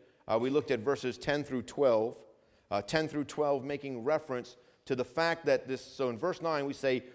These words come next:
we see this, "Receiving the end of your faith, even the salvation of your souls, of which salvation," so this, this end, boy, there's so much here. Really, there's so much here. One of the things that I am, um, uh, aware of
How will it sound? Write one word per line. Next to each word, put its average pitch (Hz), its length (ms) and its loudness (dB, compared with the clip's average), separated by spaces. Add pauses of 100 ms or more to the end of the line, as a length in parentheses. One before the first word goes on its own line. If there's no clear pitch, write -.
we 139 80 0
see 165 220 -2
this, 135 280 2
"Receiving 170 480 -4
the 143 160 0
end 180 220 -2
of 151 80 -4
your 156 120 -2
faith, 147 480 0 (300)
even 151 300 2
the 131 80 -2
salvation 147 720 0
of 123 280 -4
your 131 180 -2
souls, 120 640 0 (260)
of 165 260 8
which 190 200 4
salvation," 160 1000 0 (200)
so 127 140 0
this, 214 420 2
this 180 300 0
end, 123 280 0
boy, 151 120 4
there's 117 200 -4
so 180 180 0
much 127 260 -4
here. 95 220 -6
Really, 165 300 6
there's 127 180 0
so 143 100 0
much 127 200 -4
here. 107 240 0 (260)
One 180 140 6
of 202 80 2
the 185 80 2
things 170 380 0
that 147 120 6
I 147 160 4
am, 127 300 2
um, 110 280 0 (360)
uh, 113 40 0
aware 120 760 8
of 107 300 4